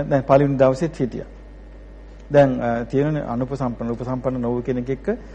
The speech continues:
අ, රෑ දෙකකට වඩා ඉන්න බෑ. දැන් පළවෙනි දවසෙත් හිටියා. දැන් පාන්දර නැගිටිනවා. දැන් දෙවෙනි දවසෙත්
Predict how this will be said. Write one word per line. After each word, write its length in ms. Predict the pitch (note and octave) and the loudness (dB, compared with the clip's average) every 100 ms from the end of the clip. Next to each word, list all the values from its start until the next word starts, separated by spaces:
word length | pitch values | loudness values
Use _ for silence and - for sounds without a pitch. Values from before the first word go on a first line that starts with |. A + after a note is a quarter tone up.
| - - | -20 -6
අ, 340 | C3 A#2+ A#2+ | 0 2 0
රෑ 200 | A#2+ C3 | 4 4
දෙකකට 380 | B2+ B2 A#2+ B2+ | 4 -2 -4 -2
වඩා 180 | C3+ D#3 | 2 2
ඉන්න 200 | C#3+ C#3 | 2 0
බෑ. 180 | A2+ G#2+ - - - - - | -2 -6 -12 -18 -18 -16 -10
දැන් 180 | - C#3+ | -4 2
පළවෙනි 340 | C#3 C3+ C3 | 6 6 4
දවසෙත් 400 | B2+ B2 D3 C3+ | 2 2 0 -4
හිටියා. 320 | C3 A#2+ G#2+ - - - | -6 -6 -8 -8 -16 -14
දැන් 180 | - B2 | -6 -2
පාන්දර 360 | B2 A#2+ A#2+ | 2 2 0
නැගිටිනවා. 480 | A#2+ A#2 A2 A2 G#2 - - - - - - | 0 -2 -4 -8 -10 -14 -18 -18 -18 -18 -4
දැන් 200 | C#3+ C#3 | 0 4
දෙවෙනි 220 | C3+ B2+ | 4 4
දවසෙත් 340 | B2 A#2+ D3 | 2 2 -2